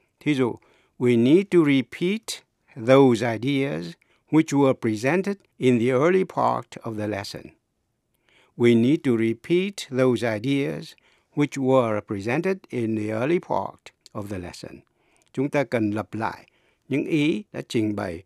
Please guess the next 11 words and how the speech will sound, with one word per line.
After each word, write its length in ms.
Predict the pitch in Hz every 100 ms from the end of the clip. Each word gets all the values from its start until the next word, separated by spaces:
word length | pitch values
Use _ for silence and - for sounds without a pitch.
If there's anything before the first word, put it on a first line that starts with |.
| -
ở 120 | 104
phần 260 | - 104 104
đầu 200 | 95 76
của 100 | 78
bài 140 | 78
học. 200 | 98 80 _ _ _ _ _ _ _ _ _ -
Tóm 220 | 147 190
tắt 160 | 190 170
và 100 | 98
ôn 240 | 135 127
lại. 260 | 95 -